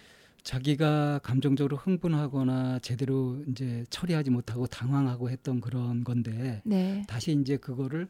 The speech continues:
Speaker 1: 거꾸로 복귀해보면서
Speaker 2: 음.
Speaker 1: 그러면서 '아, 내가 그런 사소한 일에도 그랬나? 그런 작은 일에도 그랬나?' 이렇게 생각하는 사람들이 굉장히 많아요.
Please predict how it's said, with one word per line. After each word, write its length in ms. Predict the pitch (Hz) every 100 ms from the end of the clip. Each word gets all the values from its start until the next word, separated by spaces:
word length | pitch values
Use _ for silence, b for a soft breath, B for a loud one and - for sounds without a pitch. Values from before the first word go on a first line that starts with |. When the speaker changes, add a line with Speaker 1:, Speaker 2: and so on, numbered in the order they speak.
| -
Speaker 1:
거꾸로 300 | 175 - 156
복귀해보면서 1160 | - 120 165 139 135 127 123 127 123 170 135 - -
Speaker 2:
음. 240 | 226 220
Speaker 1:
그러면서 340 | 214 151 143 185 B B B
'아, 160 | - 185
내가 220 | 196 156
그런 440 | 202 - 127 220 226 -
사소한 420 | - 180 240 240
일에도 300 | 208 165 139
그랬나? 440 | - 120 113 143
그런 220 | - 127 120
작은 320 | - 110 143
일에도 240 | 135 127 120
그랬나?' 500 | 123 120 120 160 226 B B B
이렇게 420 | 127 123 170 - 202
생각하는 460 | - 180 160 143
사람들이 400 | 123 120 113 123
굉장히 320 | - - 143 147
많아요. 540 | 110 104 107 107 104